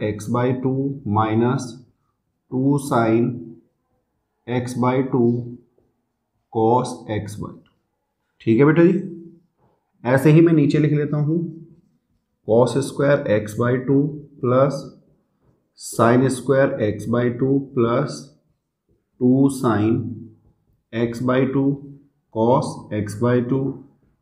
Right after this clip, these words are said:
dx। ठीक है, Simple मैंने वन की जगह पर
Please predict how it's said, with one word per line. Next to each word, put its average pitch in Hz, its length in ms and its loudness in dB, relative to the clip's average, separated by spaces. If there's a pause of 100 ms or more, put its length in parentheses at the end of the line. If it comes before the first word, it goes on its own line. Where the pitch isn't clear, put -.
dx। 107 400 2 (560)
ठीक 151 180 4
है, - 460 0
Simple 151 340 6
मैंने 170 220 6
वन 139 260 6
की 165 120 4
जगह 165 260 4
पर 165 120 4